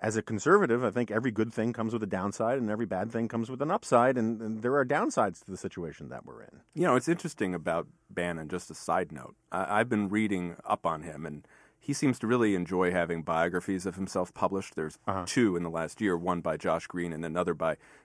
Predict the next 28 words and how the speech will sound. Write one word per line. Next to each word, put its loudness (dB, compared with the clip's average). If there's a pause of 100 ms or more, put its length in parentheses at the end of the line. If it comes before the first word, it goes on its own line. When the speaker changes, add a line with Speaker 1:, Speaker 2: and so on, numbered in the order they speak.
Speaker 2:
Keith -6
Koffler 0
that -4
just -8
came -6
out -8
by, -4 (100)
from -10
Regnery. -2 (680)
In 4
all 8
of 2
those, 2
when -4
you -2
study 2
about 2
Bannon, 0 (500)
he -2
has 0 (1120)
no 6
references 2
to 0
the 2
American 0
conservative -6
tradition. -12
Speaker 1:
Mm-hmm. 2